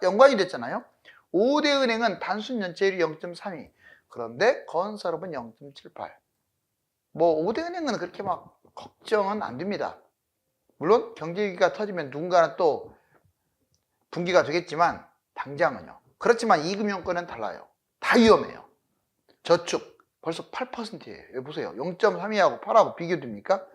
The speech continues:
제가 보기에는 저축은행 지금 심각해요. 새마을 칠 퍼센트, 새마을금고, 신협 오 퍼센트. 상호금융에서는 신협이 제일 위험해요. 자, 지방은행도 그렇다고 안전하진 않아요.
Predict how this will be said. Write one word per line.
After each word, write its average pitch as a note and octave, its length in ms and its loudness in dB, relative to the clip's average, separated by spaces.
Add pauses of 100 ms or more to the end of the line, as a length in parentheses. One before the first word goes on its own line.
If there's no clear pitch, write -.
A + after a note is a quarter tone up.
(460)
제가 E3+ 220 2
보기에는 G#3 240 -2
저축은행 E3 460 -10
지금 A2+ 140 -16
심각해요. C#3+ 680 -8 (320)
새마을 C#4+ 500 6 (360)
칠 E4+ 320 -4
퍼센트, B3 440 2
새마을금고, F#3 840 -2 (220)
신협 - 760 2
오 - 220 -2
퍼센트. F3+ 420 -8 (480)
상호금융에서는 G#3+ 1000 0
신협이 A3+ 520 -2
제일 G3 220 2
위험해요. B2+ 600 -4 (300)
자, G#2+ 220 -2
지방은행도 C#4 760 8
그렇다고 F#3 340 2
안전하진 F#3 840 2
않아요. B2+ 340 -2